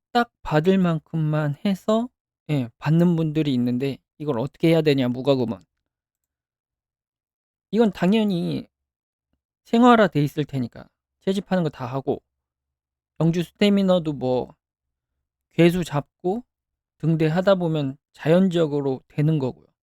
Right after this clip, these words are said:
이게 한 삼 일간 하는 이벤트니까. 그리고 모자른 걸 다이아로 사는데, 이 다이아 매진될 수 있는 개-, 개수만큼,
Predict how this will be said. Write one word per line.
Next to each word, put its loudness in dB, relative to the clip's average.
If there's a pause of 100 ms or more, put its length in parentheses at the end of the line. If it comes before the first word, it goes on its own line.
(340)
이게 -4
한 -2
삼 -2
일간 0
하는 -4
이벤트니까. -8 (920)
그리고 -2 (1160)
모자른 4
걸 -4
다이아로 2
사는데, -4 (340)
이 -4
다이아 2 (1000)
매진될 2
수 -8
있는 -2
개-, 0 (440)
개수만큼, -2